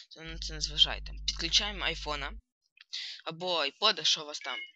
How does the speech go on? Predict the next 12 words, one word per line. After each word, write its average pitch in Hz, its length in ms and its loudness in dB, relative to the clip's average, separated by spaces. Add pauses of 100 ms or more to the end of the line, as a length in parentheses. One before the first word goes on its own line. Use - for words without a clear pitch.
(1500)
Щоб - 220 -2
користуватися 180 800 0 (260)
цим 190 240 2
iTunes, 214 440 -4
у 214 140 -10
вас 165 240 -2
має 170 260 -4
бути 165 340 -4
I 151 340 -4
O 147 180 -4
S - 240 -8 (480)
шість. - 720 4